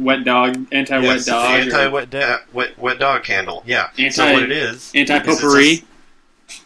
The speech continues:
Speaker 2: a s-, uh, most people don't write, light candles to try to get rid of potpourri smell, do they?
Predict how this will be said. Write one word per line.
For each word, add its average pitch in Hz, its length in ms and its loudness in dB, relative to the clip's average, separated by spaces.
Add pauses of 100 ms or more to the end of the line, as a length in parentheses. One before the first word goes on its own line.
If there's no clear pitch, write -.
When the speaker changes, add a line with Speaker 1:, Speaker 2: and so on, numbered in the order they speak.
(100)
Speaker 2:
a - 40 -18
s-, - 140 -20 (300)
uh, 202 1000 -4
most 226 200 -6
people 185 180 -8
don't 160 120 -4
write, 135 200 -4 (340)
light 120 220 -6
candles 127 500 -6
to - 80 -6
try 110 240 -4
to 95 160 -6
get - 120 -14
rid 104 120 -6
of 90 100 -10
potpourri 98 320 -10
smell, 90 220 -6
do 90 100 -10
they? 120 160 -12